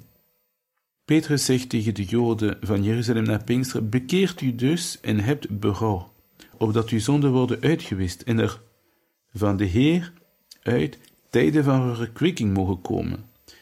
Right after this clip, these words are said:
En hij u, Jezus, zende, die voor u als Messias was voorbestemd. De hemel moest hem opnemen tot de tijd van het herstel van alle dingen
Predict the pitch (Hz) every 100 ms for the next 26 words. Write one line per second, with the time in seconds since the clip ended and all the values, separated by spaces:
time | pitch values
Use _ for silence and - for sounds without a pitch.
0 | _ _ 107 101 87 127 175 170 113 113
1 | - - _ _ _ _ _ _ - 95
2 | 127 143 123 - 110 107 113 202 - _
3 | _ _ _ _ _ _ - 98 127 185
4 | 254 - _ - 117 107 123 156 - 127
5 | 123 110 104 - 123 120 117 110 - 117
6 | 104 - - - 87 - - _ _ _
7 | _ _ - - _ - 101 85 131 160
8 | 156 139 135 135 - 117 - 135 - 123
9 | 127 127 123 113 - 123 123 117 110 110
10 | - - 98 - - 131 135 120 110 -
11 | 135 143 113 117 117